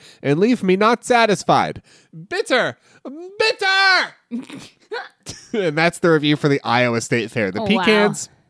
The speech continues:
Speaker 1: bitter.
Speaker 2: Bitter.
Speaker 1: Two stars.
Speaker 2: Amazing.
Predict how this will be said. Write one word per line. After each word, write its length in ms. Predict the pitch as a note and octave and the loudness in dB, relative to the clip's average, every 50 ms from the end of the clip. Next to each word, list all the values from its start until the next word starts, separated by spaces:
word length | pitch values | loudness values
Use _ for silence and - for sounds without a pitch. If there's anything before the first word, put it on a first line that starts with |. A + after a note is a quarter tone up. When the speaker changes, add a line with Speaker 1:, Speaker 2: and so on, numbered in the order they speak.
| _ A#2+ A#2+ | _ -14 -4
Speaker 1:
bitter. 220 | - B2 G2+ - - | -2 -2 -2 0 0
Speaker 2:
Bitter. 360 | G#3+ F#3+ E3+ E3 F3 F3+ G3+ - _ _ _ _ - | 0 0 -2 -4 -6 -8 -10 -14 _ _ _ _ -4
Speaker 1:
Two 180 | - A#2+ G#2 | -2 -2 -2
stars. 460 | - - D#2 - - C#3+ - - - _ _ _ _ _ _ - - - - _ _ _ _ _ _ _ _ _ _ _ _ _ _ _ - - | -2 -4 -8 -8 -8 -10 -12 -14 -18 _ _ _ _ _ _ -20 -20 -20 -20 _ _ _ _ _ _ _ _ _ _ _ _ _ _ _ -10 -6
Speaker 2:
Amazing. 640 | A3+ A3+ G#3 F3 A#2 D#3+ C#3+ - G3 G3+ G3+ G3+ | -6 -4 -4 -6 -8 -10 -12 -12 -12 -10 -10 -12